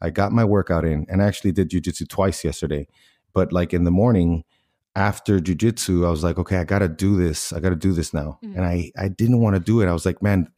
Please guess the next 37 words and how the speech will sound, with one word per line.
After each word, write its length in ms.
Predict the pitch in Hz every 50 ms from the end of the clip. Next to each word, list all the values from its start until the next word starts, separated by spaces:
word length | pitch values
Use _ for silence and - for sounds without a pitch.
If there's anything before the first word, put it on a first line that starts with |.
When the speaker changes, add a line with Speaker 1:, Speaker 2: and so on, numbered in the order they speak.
| _ - - - _ _
Speaker 1:
just 240 | - 107 - - _
thinking 340 | 131 127 120 - 135 131 117
of 140 | 98 87
the 100 | 87 90
burpees 720 | 80 _ 104 104 104 - - 92 82 78 76 - - - _ _ _ -
Speaker 2:
Oh, 300 | 190 185 180 175 165 160
Speaker 1:
this 80 | - - -
Speaker 2:
goodness. 160 | - 92 -
Speaker 1:
was 100 | 92 90 87
like, 220 | 90 85 78 - - - -
"Ah, 680 | - - - - - - - - - - - - -
I 40 | -
have 180 | - 98 - -
to 100 | 92 85
do 100 | 90 90
fifty 380 | - - 90 90 - - 87
of 80 | 82 78
these 220 | 87 85 73 80
again." 320 | 80 - 87 87 80 78 - _ _ _ _
Speaker 2:
Mm-hmm. 240 | 190 185 170 151 101
Speaker 1:
And 80 | 104 113
then 80 | 120
we 100 | 123 123
did 200 | 104 110 98 80
burpees 360 | - 98 95 - 98 87 - 92
at 80 | -
night 280 | 87 95 92 90 82 -
at 180 | 82 85 76
the 100 | - 87
jujitsu. 560 | 82 - - 90 - 87 80 - - 82 - - -
Speaker 2:
<laughs> 80 | - - - - - - - -
Speaker 1:
And, 200 | 95 95 90 90
like, 240 | 90 90 90 - -
I 40 | -
was 120 | 101 95 -
just 160 | 98 - -
like, 280 | - 92 104 - -